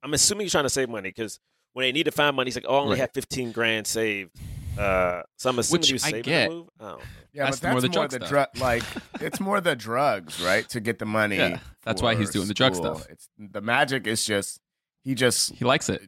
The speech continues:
Speaker 3: seemingly likes
Speaker 2: Which is
Speaker 3: magic.
Speaker 2: cool, but it's just like,
Speaker 3: <laughs>
Speaker 2: we
Speaker 3: Like
Speaker 2: don't, th-, this is what I'm saying. It's not the main, it's, it, it, even though it's the thing that's drawing us into the movie, it's not what the movie is about. The movie is about drugs. The movie is about a b-, a young black
Speaker 1: Right.
Speaker 2: man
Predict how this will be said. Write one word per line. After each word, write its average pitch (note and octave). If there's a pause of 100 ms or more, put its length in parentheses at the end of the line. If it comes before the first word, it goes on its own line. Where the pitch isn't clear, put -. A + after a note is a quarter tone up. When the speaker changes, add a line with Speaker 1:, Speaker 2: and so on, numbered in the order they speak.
(240)
Speaker 3:
seemingly A2+
likes G#2
Speaker 2:
Which A#3
is -
Speaker 3:
magic. -
Speaker 2:
cool, C3
but C#3+
it's C3
just F#3+
like, C#3
Speaker 3:
<laughs> -
Speaker 2:
we C3
Speaker 3:
Like -
Speaker 2:
don't, D3+ (380)
th-, D3+
this F3
is F#3+
what E3
I'm C3
saying. F3
It's -
not A#2
the A#2+
main, G#2+ (320)
it's, A2+ (160)
it, B2
it, C3
even E3
though C#3+
it's C#3
the B2+
thing D3+
that's - (100)
drawing A#2+
us G#2+
into D#3
the A#2+
movie, F#2+ (100)
it's -
not D#3
what D3+
the C3
movie A#2+
is G#2+
about. E3+
The G#2+
movie C3+
is C3+
about C#3+ (180)
drugs. - (360)
The C#3
movie G#3
is F#3
about C#3
a A#2
b-, -
a A#2
young C3
black D3+
Speaker 1:
Right. B2
Speaker 2:
man A#2